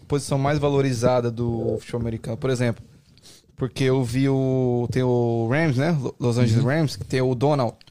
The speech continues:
Speaker 1: que ele
Speaker 2: Aham.
Speaker 1: é a sua posição também, não é?
Speaker 2: É, ele, ele, é, jogava de D L.
Speaker 1: É,
Speaker 2: Aham.
Speaker 1: ele tem que atacar o quarterback.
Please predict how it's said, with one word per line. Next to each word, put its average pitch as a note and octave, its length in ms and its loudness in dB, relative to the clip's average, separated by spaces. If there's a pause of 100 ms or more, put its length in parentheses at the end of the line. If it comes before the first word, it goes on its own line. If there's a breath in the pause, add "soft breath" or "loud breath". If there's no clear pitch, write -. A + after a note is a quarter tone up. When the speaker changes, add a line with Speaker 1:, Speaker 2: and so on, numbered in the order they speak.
(120)
Speaker 1:
que - 80 -4
ele G2 100 4
Speaker 2:
Aham. B2 240 4
Speaker 1:
é - 20 4
a B2 40 4
sua D3 140 -4
posição D3 340 0
também, B2 240 0
não B2 100 0
é? D#3+ 120 -2 (140)
Speaker 2:
É, G#2 160 2
ele, G2 140 0 (420)
ele, G#2+ 360 0
é, A#2+ 160 0
jogava A2 200 0
de A2+ 60 -6
D C#3 60 0
L. F2+ 320 0
Speaker 1:
É, A#2+ 160 -2
Speaker 2:
Aham. A2+ 80 4
Speaker 1:
ele A2 100 2
tem A#2+ 160 -4
que C3+ 200 0
atacar C3+ 520 0
o C#3 60 0
quarterback. C#3 540 0